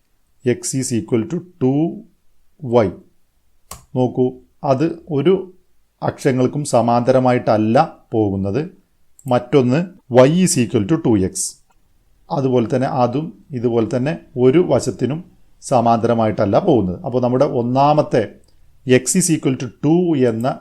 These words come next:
ഈ ഒരു വരയാണ് Y അക്ഷത്തിന് സമാന്തരമായിട്ടുള്ള വര. ഇനി നമുക്ക് രണ്ടാമത്തെ ഒരു ചോദ്യത്തിലേക്ക്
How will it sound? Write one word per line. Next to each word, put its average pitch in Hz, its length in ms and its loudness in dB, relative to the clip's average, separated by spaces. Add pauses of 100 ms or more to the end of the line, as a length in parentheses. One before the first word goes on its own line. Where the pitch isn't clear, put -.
(240)
ഈ 143 40 -2 (160)
ഒരു 127 180 4
വരയാണ് 104 540 2 (500)
Y 156 40 2 (140)
അക്ഷത്തിന് 120 480 -6
സമാന്തരമായിട്ടുള്ള 107 920 0 (400)
വര. 131 140 8 (420)
ഇനി 180 140 4
നമുക്ക് 143 240 6
രണ്ടാമത്തെ 131 420 6
ഒരു 117 120 0
ചോദ്യത്തിലേക്ക് 107 400 0